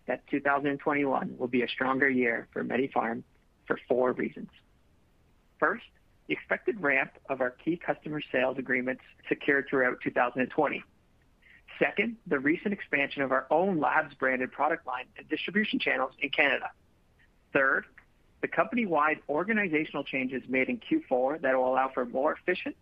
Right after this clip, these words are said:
effective operations as we focus on returning to profitability. And fourth, the global momentum being gained in the pharmaceutical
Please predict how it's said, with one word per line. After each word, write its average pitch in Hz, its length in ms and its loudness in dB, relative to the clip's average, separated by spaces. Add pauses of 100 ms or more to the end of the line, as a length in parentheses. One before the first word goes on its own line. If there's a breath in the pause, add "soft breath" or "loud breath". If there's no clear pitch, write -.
(160)
effective - 460 -2 (160)
operations 139 600 0 (100)
as 135 100 -4
we 127 140 0
focus - 380 0 (100)
on - 120 -4
returning 139 520 0
to - 80 -6
profitability. 127 760 0 (1160)
And 165 180 2
fourth, 160 280 0 (420 soft breath)
the 143 80 2
global 156 400 2
momentum 147 540 0
being 143 300 0
gained 131 460 0
in 131 100 -4
the 127 60 -2
pharmaceutical 151 680 0